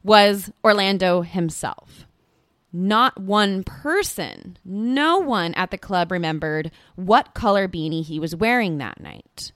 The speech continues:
So it was only Orlando saying, "No, no, no, I was wearing a black beanie." Everyone else was saying the shooter was wearing a white beanie. Now, once investigators realized this wasn't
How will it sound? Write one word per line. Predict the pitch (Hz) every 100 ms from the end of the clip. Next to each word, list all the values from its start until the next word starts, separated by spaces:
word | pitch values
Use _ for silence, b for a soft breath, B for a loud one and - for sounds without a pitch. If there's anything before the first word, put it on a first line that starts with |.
| b b
So | - 220
it | 196
was | 208 220
only | 226 285 254
Orlando | 208 220 294 339 240
saying, | - 190 180 180 175
"No, | 190 208
no, | 233
no, | 220 190
I | 175 170
was | 175
wearing | 175 165
a | 165
black | 233 285 -
beanie." | 240 247 240 233 - b b b
Everyone | 202 202 202
else | 190 190 196
was | 190
saying | 185 175 175
the | 175
shooter | 175 165 156
was | 160
wearing | 156 143 139 143
a | 156
white | 143 135 -
beanie. | 95 - - - 160 _ _ _ _ _ _ _ _ _ _ _ - B B -
Now, | 254
once | 269 453 -
investigators | 392 214 226 233 196 196 185 170
realized | 170 165 160 160 165 -
this | 196 -
wasn't | 165 165 214 247 202 156 -